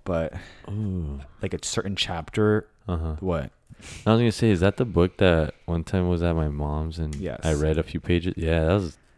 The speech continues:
Speaker 2: I mean, I only read a few pages, but it was good.
Speaker 1: It's really, really good. Like, for instance, um, this is, I guess this episode right now that you're listening, the podcast, it can kind of be like a part two of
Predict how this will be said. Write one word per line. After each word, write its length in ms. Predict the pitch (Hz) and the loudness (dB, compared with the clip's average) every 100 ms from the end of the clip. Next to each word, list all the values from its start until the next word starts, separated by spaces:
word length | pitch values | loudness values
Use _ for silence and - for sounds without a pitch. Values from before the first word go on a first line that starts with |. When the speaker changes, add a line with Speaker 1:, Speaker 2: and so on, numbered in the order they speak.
| _ _ - 82 | _ _ -10 -4
Speaker 2:
I 60 | |
mean, 160 | 82 87 | 0 4
I 20 | |
only 120 | 95 | 6
read 160 | 95 85 | 6 6
a 40 | |
few 160 | 78 - | 2 -4
pages, 340 | - 85 87 76 | 2 2 2 0
but 140 | 76 | -2
it 40 | |
was 140 | 80 71 | -2 -2
good. 320 | 73 80 76 - - - - _ _ | -2 -2 -2 -8 -20 -20 -20 _ _
Speaker 1:
It's 160 | 107 - | -10 0
really, 180 | 117 113 | 2 2
really 160 | 95 | 0
good. 200 | 85 78 - - - - | -4 -6 -10 -20 -20 -4
Like, 180 | 117 113 | -2 2
for 100 | 127 | 4
instance, 340 | 123 - 104 - | 4 2 -4 2
um, 360 | 104 101 92 95 | 4 4 4 -2
this 140 | - | -6
is, 160 | 151 117 - | -6 -10 -10
I 120 | 90 104 | -4 0
guess 260 | 123 151 | 2 2
this 180 | 165 143 | 0 0
episode 440 | 92 95 113 107 90 | 0 0 0 0 2
right 200 | 95 92 | 0 2
now 140 | 92 | 0
that 100 | 92 | 0
you're 120 | 82 85 | 0 -2
listening, 400 | 87 92 82 82 | -4 -4 -6 -6
the 80 | |
podcast, 580 | 82 95 87 92 85 - | -4 -4 -4 -4 -4 -4
it 80 | 104 | -8
can 140 | - | -6
kind 180 | 117 139 | -4 -2
of 120 | 156 | -2
be 120 | 113 113 | 0 2
like 200 | 107 104 | 2 0
a 40 | |
part 380 | - - 101 - | -4 -2 -2 -4
two 460 | - 98 98 98 - | -6 0 0 0 -2
of 560 | 90 85 80 85 - | -2 0 -2 -4 -12